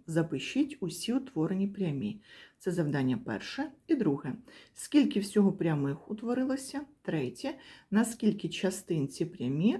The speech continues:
розбивають площину? Приступаємо до виконання. Позначимо три точки, які не лежать на одній прямій.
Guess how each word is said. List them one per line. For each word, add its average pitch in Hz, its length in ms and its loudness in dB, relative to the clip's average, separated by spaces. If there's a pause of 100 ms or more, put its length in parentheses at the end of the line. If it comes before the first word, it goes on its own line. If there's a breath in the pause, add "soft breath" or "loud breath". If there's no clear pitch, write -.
розбивають 180 680 -2
площину? 151 560 -6 (720 loud breath)
Приступаємо 175 720 -2
до 240 140 -2
виконання. 156 640 -8 (560 loud breath)
Позначимо 175 680 2
три - 200 -6
точки, 233 480 -2
які 220 260 -2
не 143 100 0
лежать 170 640 2
на 160 200 2
одній 214 300 2
прямій. 180 560 0